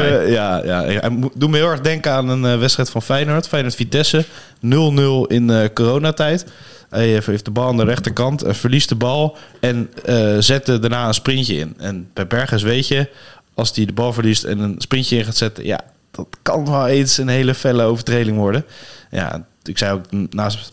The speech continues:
Speaker 2: naast me zat een maatje, ik zei, "Ja, daar gaan we."
Speaker 1: Ja.
Speaker 2: En dat had je nu ook een beetje, hè, bij Berghuis. Dat is wel, eh, ja. En, en, eh, achteraf zei hij, "Ik vond het niet eens geel." Wat vond jij?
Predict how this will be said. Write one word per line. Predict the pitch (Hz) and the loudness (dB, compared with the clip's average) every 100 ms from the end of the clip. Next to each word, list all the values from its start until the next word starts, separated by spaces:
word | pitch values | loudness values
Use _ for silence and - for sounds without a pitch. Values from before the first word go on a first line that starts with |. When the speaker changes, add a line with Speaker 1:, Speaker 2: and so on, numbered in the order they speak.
| - | -16
Speaker 2:
naast | 98 95 - | -8 -6 -4
me | |
zat | 98 98 | -4 -2
een | 95 | -2
maatje, | 92 101 90 | -2 -4 -6
ik | |
zei, | - | -4
"Ja, | 90 - - _ _ | -4 -4 -12 _ _
daar | - 98 | -6 -4
gaan | 104 107 | -4 -2
we." | 92 - - - - - | -4 -6 -20 -20 -20 -8
Speaker 1:
Ja. | - 120 | -2 0
Speaker 2:
En | 117 - - | 0 -4 -4
dat | 127 | -2
had | 127 151 | 0 0
je | 135 | 4
nu | 143 143 | 4 4
ook | 147 175 | 2 0
een | 110 | 0
beetje, | 92 92 | 0 0
hè, | 92 | -2
bij | 92 | -2
Berghuis. | 90 76 - 95 120 | -4 -6 -4 -6 -6
Dat | - 101 | -8 -6
is | 107 - | -4 0
wel, | 120 117 117 | 2 2 2
eh, | 110 107 98 - _ - | 2 2 0 -6 _ -4
ja. | 107 87 - - | -2 -2 -6 -6
En, | 117 123 | -2 0
en, | 135 | 2
eh, | 139 - - | 0 -2 -6
achteraf | 151 - 185 180 | -6 -2 -2 0
zei | 120 | 0
hij, | 113 139 - - | 2 0 -2 -20
"Ik | - - | -18 -2
vond | 123 | -2
het | 107 | 2
niet | 107 | 2
eens | 107 | 2
geel." | - 160 101 - _ _ _ _ | 2 0 0 -8 _ _ _ _
Wat | 117 123 | -10 -4
vond | 139 | 0
jij? | 156 139 | 0 0